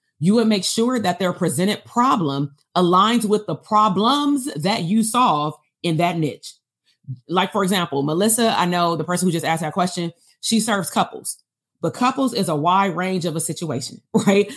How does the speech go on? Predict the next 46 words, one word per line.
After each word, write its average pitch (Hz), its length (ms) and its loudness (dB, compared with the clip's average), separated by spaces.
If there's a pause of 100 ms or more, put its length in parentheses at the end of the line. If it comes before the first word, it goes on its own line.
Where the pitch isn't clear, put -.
(220)
So 196 440 0
if 202 140 -4
a 190 60 -2
couple 294 260 0
comes 240 280 2
to 220 40 -2
you 190 180 0
and 175 120 0
they 190 120 0
actually 196 380 -2
appear 226 380 -2
more 180 320 -2
as 151 120 -4
needing 156 320 -2
parenting 311 640 -4
tips, - 420 -6 (420)
and 196 100 0
let's 226 200 2
just 277 120 -2
say 240 80 2
Melissa's 202 460 0
like, 147 400 -2 (100)
"Mm, 294 240 -4
I 226 60 -2
don't 269 160 0
really 190 140 -2
do 160 100 -2
parenting. 151 400 -4
I - 80 -4
don't 254 160 -4
actually 147 240 -6
really 147 160 -4
like 175 180 -4
talking 190 160 -4
about 180 200 0
parenting," 196 360 0
even 247 220 2
though 220 80 4
it 185 80 0
comes 185 200 0
up 156 120 -2
in 147 80 -2
couples, 240 420 0 (420)
they're 233 200 4
looking 233 260 2
for 165 400 -2